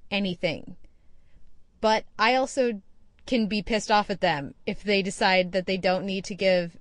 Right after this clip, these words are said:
any resolution to the whole ridiculous number of storylines that they've thrown up in the air. And that's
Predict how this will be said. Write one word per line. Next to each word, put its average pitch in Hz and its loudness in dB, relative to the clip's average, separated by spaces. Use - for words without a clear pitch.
any 208 0
resolution 185 -2
to 175 -6
the 180 -4
whole 180 2
ridiculous 190 -2
number 180 -2
of 165 -2
storylines 180 2
that 185 -10
they've 170 0
thrown 185 -4
up 175 -4
in 170 -4
the 160 -4
air. 92 -6
And 180 -2
that's - -2